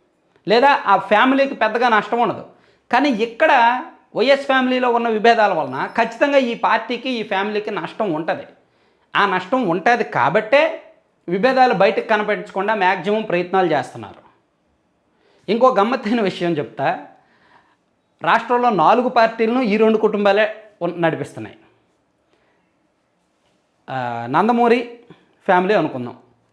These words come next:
పురంధేశ్వర్ గారు చేతిలో బీజేపీ ఉంది, చంద్రబాబు నాయుడు గారు చేతిలో టీడీపీ ఉంది. Of course, చంద్రబాబు గారు నందమూరి ఫ్యామిలీ కాకపోయినప్పటికీ ఎంతైనా ఆ ఫ్యామిలీ నుంచి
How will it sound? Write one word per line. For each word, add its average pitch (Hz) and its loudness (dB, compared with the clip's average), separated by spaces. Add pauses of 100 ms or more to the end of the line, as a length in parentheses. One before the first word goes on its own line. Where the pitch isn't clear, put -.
(120)
పురంధేశ్వర్ 208 2
గారు 123 -10 (280)
చేతిలో 214 0
బీజేపీ 180 -4
ఉంది, 110 -14 (760)
చంద్రబాబు 214 4
నాయుడు 156 -2
గారు 120 -10 (480)
చేతిలో 214 0 (340)
టీడీపీ 185 2
ఉంది. 117 -8 (160)
Of 151 -4
course, 185 -2
చంద్రబాబు 190 0
గారు 185 0
నందమూరి 175 -2
ఫ్యామిలీ 180 0
కాకపోయినప్పటికీ 170 -6 (320)
ఎంతైనా 262 4
ఆ 220 4
ఫ్యామిలీ 220 0
నుంచి 202 -4